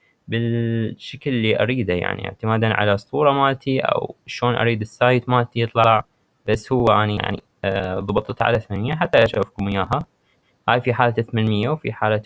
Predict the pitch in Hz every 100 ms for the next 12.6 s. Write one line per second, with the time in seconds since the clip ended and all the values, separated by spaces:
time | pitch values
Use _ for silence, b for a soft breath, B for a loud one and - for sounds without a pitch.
0 | 117 107 107 104 _ _ _ _ - 117
1 | 110 113 120 123 127 123 113 - - 117
2 | 123 127 123 117 98 104 - 110 101 -
3 | 113 110 98 123 175 _ _ _ _ _
4 | _ _ _ _ 107 123 123 131 117 -
5 | 117 110 123 113 104 113 110 101 98 98
6 | 104 135 117 107 - 113 110 - 123 127
7 | 117 - 107 - 143 143 131 123 120 -
8 | 127 135 190 208 _ 110 120 120 110 107
9 | 107 101 92 95 139 233 220 113 101 -
10 | 90 - _ b b _ 127 139 135 135
11 | 147 151 - 113 117 113 - _ _ _
12 | - 104 107 104 101 -